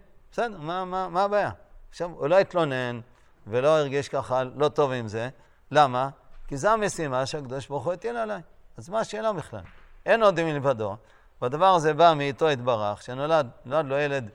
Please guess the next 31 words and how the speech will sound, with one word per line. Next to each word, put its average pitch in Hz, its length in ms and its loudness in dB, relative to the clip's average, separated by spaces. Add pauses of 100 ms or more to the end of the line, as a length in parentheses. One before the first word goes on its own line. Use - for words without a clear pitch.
(500)
עם 123 120 -6
מוגבלות, 131 680 0 (420)
אז 123 100 -6
זה 185 220 6
דורש 165 320 4
ממנו 147 260 0
כך 175 220 2
וכך 143 280 0
שעות 147 240 -2
ביום, 131 320 0 (540)
או, 117 540 0
או 107 100 -6
בשבוע, 135 540 0
לא 123 100 -4
משנה 127 320 -6
מה, 123 180 -2 (400)
להתעסק, 131 560 -2
אז 170 100 -4
הוא 226 80 0
עושה 240 220 -2
אותו. 156 200 -4
מה, 196 220 -2
מה 190 140 -2
השאלה? 208 300 -4
הוא 151 100 -2
בכלל 185 380 -4 (560)
לא 185 180 8
ראה 185 180 8
בזה 156 260 2
קושי, 151 600 0
שאלה, 139 640 0